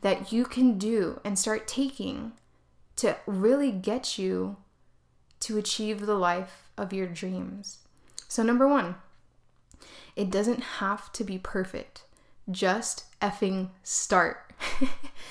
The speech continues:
So with my podcast and with, like, new content I'm creating on Instagram, it doesn't have to be perfect. It doesn't have to be super pretty. I just had to start doing it. And already I'm getting, you know, a lot more traction in my field. Like,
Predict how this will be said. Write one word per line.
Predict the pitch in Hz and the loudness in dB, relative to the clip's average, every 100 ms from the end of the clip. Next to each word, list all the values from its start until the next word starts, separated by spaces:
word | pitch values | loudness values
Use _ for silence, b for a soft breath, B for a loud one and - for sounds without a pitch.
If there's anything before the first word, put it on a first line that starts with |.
| B B - | B B 2
So | 262 247 202 | 6 8 8
with | 233 233 | 8 8
my | 233 240 | 4 0
podcast | - 208 233 - 190 185 - | 2 2 2 2 2 2 0
and | 208 | 0
with, | 208 214 220 | 0 0 0
like, | 202 190 | -2 2
new | 214 233 | 4 4
content | - 220 214 214 214 | 2 2 2 2 0
I'm | 196 190 | 0 -2
creating | - 208 196 | 0 2 2
on | 180 | 0
Instagram, | 214 - 220 170 | 0 -2 -2 -2
it | 156 | 0
doesn't | 254 311 | 2 4
have | 330 330 | 4 2
to | 277 | 0
be | 233 | 0
perfect. | - - 254 185 185 185 B B | 0 2 2 4 2 0 B B
It | 208 | 4
doesn't | 262 277 | 6 8
have | 277 | 6
to | 269 | 2
be | 240 226 | -2 0
super | - 247 208 | 0 2 2
pretty. | 190 - 254 202 | 2 4 4 4
I | - | 2
just | 196 240 - | 4 2 4
had | 220 | 0
to | 214 | 2
start | 202 202 196 190 | 0 2 2 4
doing | 269 269 | 6 6
it. | 190 - | 4 0
And | 214 | 2
already | - 262 262 320 370 240 - B B B | 6 8 8 6 4 2 0 B B B
I'm | 226 | 2
getting, | 220 269 277 262 B B | 6 8 8 4 B B
you | 240 | 4
know, | 240 - | 4 6
a | 214 | 6
lot | 208 233 | 8 8
more | 233 226 220 | 6 4 2
traction | - 202 247 - - 208 | 2 4 4 4 -4 -2
in | 190 202 | -2 0
my | 190 | -2
field. | 190 - 277 208 - - - - | -2 -2 0 2 -2 -6 -18 2
Like, | 233 | 2